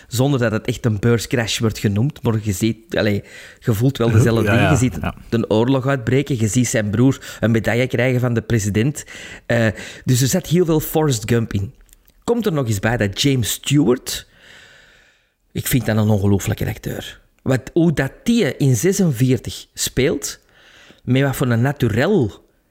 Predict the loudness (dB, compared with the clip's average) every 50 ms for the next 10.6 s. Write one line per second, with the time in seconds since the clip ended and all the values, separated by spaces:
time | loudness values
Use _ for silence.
0 | _ _ -4 -4 -4 -4 -2 0 0 2 0 0 -4 -10 _ _ 0 0 2 2
1 | 2 0 0 0 0 -2 -4 -8 -8 -6 -4 -4 -4 -6 _ _ -2 0 0 0
2 | 0 2 2 2 2 2 0 0 0 0 0 0 0 -2 -2 -2 0 0 0 0
3 | 0 0 -2 -4 -4 -2 -2 0 -2 -2 -4 -10 -18 -18 -20 _ _ _ -20 -20
4 | -20 -10 -6 -6 -4 -4 -4 -6 -4 -4 -4 -2 -2 -2 0 0 -2 -4 -6 -12
5 | _ _ _ -16 -6 -2 0 0 0 0 -4 -4 -4 -6 -4 -2 -2 0 0 0
6 | -2 -4 -6 -14 _ _ -6 -6 -4 -2 -2 0 0 0 0 0 -2 -2 -2 -2
7 | -2 -2 -4 -10 -18 -20 -20 -20 -20 -20 -20 -20 -20 _ _ _ -2 0 0 0
8 | 0 0 0 0 0 0 -4 -4 -2 0 0 0 0 0 -2 0 0 0 0 -2
9 | -6 -8 -4 -2 0 0 0 0 0 0 0 0 0 0 0 0 0 -2 -2 -2
10 | -2 -4 -6 -6 -8 -10 -10 -8 -8 -10 -10